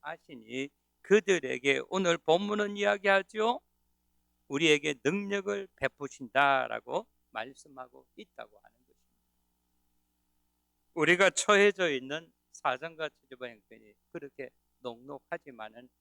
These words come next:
않습니다. 그러나 여호와 하나님께서 저와 여러분,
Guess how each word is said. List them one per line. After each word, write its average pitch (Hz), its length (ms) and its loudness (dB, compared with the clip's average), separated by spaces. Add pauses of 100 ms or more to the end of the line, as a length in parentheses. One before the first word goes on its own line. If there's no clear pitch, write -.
(160)
않습니다. 101 500 -20 (1500)
그러나 147 400 2
여호와 165 340 4
하나님께서 147 960 -2 (520)
저와 127 500 2 (100)
여러분, 117 400 -10